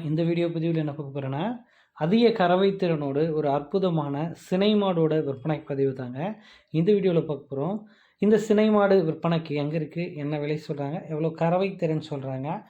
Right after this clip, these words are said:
இது எல்லாமும் இந்த வீடியோல பார்க்கலாம். நம்ம சேனல் இப்போ தான் ஃபர்ஸ்ட் டைம் பார்க்குறீங்க அப்படின்னா, சேனலை சப்ஸ்கிரைப் பண்ணிட்டு வீடியோ பாருங்க. இந்த மாட்டுக்கான டீட்டெயில் அப்படின்னு நம்ம பார்த்தோம்னா, இது ஒரு இரண்டாம் ஈத்து, ஒரு சிந்து கிராஸ்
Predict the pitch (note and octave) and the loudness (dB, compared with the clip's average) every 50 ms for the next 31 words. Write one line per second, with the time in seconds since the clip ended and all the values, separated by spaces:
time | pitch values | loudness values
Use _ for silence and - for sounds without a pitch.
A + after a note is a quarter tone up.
0 | _ _ _ _ _ _ - F3+ G3+ A3 G#3+ G#3+ A3+ A3+ G#3 G3+ G3+ F#3 E3 F3 | _ _ _ _ _ _ -2 2 4 6 6 6 6 4 4 2 0 0 -2 -4
1 | F3+ F3 F3+ F3 F3+ F3 F3 E3 D#3 D#3+ D#3 C#3+ C#3+ D3 C#3+ D3+ F#3 G#3+ G#3 - | -4 -4 -4 -4 -2 0 0 0 0 -2 -4 -4 -4 -4 -4 -4 -4 -6 -8 -12
2 | _ _ _ _ - D#3+ D#3 D#3 D#3 E3+ E3 F3 F3+ F3 F3 F3 - _ - C#3 | _ _ _ _ -2 -2 -2 0 0 0 0 0 -2 -4 -6 -10 -12 _ -8 0
3 | D3 E3+ F3+ F#3+ E3+ - F3+ E3 - - F3+ E3+ D#3+ E3+ D#3 D3+ C#3+ D3+ C#3 C#3 | 2 2 4 2 2 0 -2 -4 0 0 0 0 2 2 0 0 0 -2 -4 -4
4 | C#3+ C#3 C3 C3 B2+ C3 C#3 E3+ F#3 - - - - D#3+ D#3+ D3+ C#3 C#3 F3 F3 | -6 -8 -8 -8 -8 -8 -8 -8 -10 -12 -10 -4 -2 0 0 0 0 -2 -4 -6
5 | F3 - - G#3 G3+ F#3 E3 E3 D#3 C#3+ C3+ C3+ B2+ B2+ C3 B2 A#2 A#2 A#2+ A#2+ | -6 -4 -2 0 0 0 0 -2 -2 -2 -4 -8 -8 -8 -10 -10 -10 -10 -10 -10
6 | A#2 A#2 B2+ D3 F#3 F#3 - _ _ _ _ _ _ _ _ _ _ - F3 F#3 | -8 -8 -8 -10 -10 -12 -14 _ _ _ _ _ _ _ _ _ _ 0 2 4
7 | G#3 A#3 C4+ C4+ C#4 B3+ A#3+ A3 G#3 F#3 F#3+ F#3+ E3+ F#3+ F3+ E3+ D3 C#3+ D#3+ E3 | 4 4 4 4 2 2 2 2 2 2 0 0 2 2 2 2 2 2 2 0
8 | D#3+ D3+ C#3+ C3+ C#3+ C#3 C3 - C3+ B2 B2 B2 C3 D#3+ G3 G3 - _ _ _ | 0 0 -2 -4 -4 -6 -4 -6 -8 -10 -8 -8 -8 -8 -10 -10 -14 _ _ _
9 | _ - E3 F3 F#3 F3+ F3+ E3+ E3+ F#3 G3+ A3 A3 A#3 A#3+ A#3 G#3 F#3 E3+ D#3+ | _ -4 0 2 2 2 2 2 2 2 2 4 6 6 6 6 6 2 0 -2
10 | D#3+ - F3+ F#3+ G#3 G3+ - - - _ D3+ D3 D3 C#3+ - - - G#3+ A3 A#3 | -2 0 0 0 0 0 -4 -10 -6 _ -2 -2 -2 -2 -2 2 4 6 6 6
11 | A#3+ A3 A#3 - - E3 E3 D#3+ D#3+ - | 4 2 0 0 0 0 2 2 0 -2